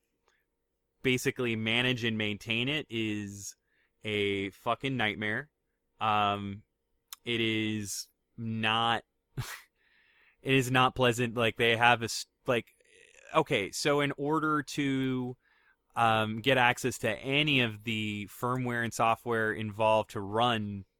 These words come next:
uh, and any of the updates, uh, you have to have a, uh, email address that's logged in at all times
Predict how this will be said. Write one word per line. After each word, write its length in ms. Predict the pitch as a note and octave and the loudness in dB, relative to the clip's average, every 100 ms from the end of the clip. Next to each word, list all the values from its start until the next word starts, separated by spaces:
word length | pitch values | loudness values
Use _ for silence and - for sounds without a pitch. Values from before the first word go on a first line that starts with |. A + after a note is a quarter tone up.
| _ | _
uh, 260 | G#2 G#2 G2+ | -4 -2 -2
and 160 | A2 A2 | -4 -4
any 160 | A2+ B2 | 0 0
of 40 | |
the 100 | A#2 | 4
updates, 580 | A2+ A#2 A2 G2 G2+ - - - - _ | 2 2 0 -2 -4 -10 -14 -20 -20 _
uh, 200 | A2 G#2 G#2 | 0 2 2
you 160 | A2+ | -2
have 220 | G#2+ A#2+ - | 2 4 4
to 80 | |
have 460 | A2+ A#2 A2+ A2+ G#2+ - | 2 6 6 4 0 -2
a, 460 | A2+ G#2+ G2+ G2+ G2 _ _ _ _ _ - - _ _ _ _ - | 2 2 0 -2 -10 _ _ _ _ _ -20 -20 _ _ _ _ -2
uh, 380 | G#2+ G2+ G2 F2+ _ _ | 0 2 2 -2 _ _
email 340 | C#3+ C#3 C3 A#2+ | -4 0 2 0
address 360 | A#2 A#2+ A2+ | 2 2 2
that's 200 | - G#2+ | -2 -6
logged 380 | A2+ A2 A2+ A2 | -2 2 2 2
in 100 | A2+ | -2
at 80 | G#2+ | 0
all 160 | G#2 G#2+ | 0 0
times 480 | A2+ G#2 G2+ G2+ | -2 -2 -2 -6